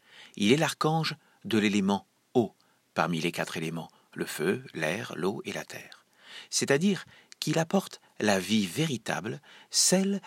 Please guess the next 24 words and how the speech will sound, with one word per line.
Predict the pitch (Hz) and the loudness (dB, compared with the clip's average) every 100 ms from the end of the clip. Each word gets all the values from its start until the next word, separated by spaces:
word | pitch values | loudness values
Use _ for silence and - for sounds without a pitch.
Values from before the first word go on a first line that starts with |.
| - - | -14 -2
qui | 127 | 4
a | 117 | 4
un | 117 | 4
sens | 110 - 92 92 - | 2 0 0 -2 -6
profond | - 180 180 - 95 104 - - | -2 0 0 -2 -6 -6 -12 -4
en | 123 123 | 4 4
union | 139 156 170 175 | 4 2 2 4
avec | 110 107 98 | 2 0 2
des | 107 | 4
valeurs | 104 98 90 | 4 4 0
supérieures, | - - 185 - 95 82 78 - - - - _ | 0 2 0 0 -8 -10 -10 -14 -20 -20 -20 _
avec | 107 98 95 - | -6 -2 -2 -2
le | 85 | -4
monde | 92 92 | -4 -6
divin. | 78 87 - - _ _ _ _ _ _ _ _ _ _ - | -8 -10 -14 -20 _ _ _ _ _ _ _ _ _ _ 4
Lorsque | 135 - - | 4 4 2
le | 208 | 2
pasteur | - 185 - 214 214 - - | 4 0 2 0 0 -2 0
Olivier | 156 185 175 160 214 | 4 4 4 2 2
Manitara | 143 104 - 98 170 | 2 0 0 0 0
s'est | - 104 | -2 -4
présenté | - 127 113 98 - - | -2 -2 -2 -4 -4 -2
devant | 101 92 92 | 0 0 0
chacun | - 135 - 185 | -2 -4 -4 -6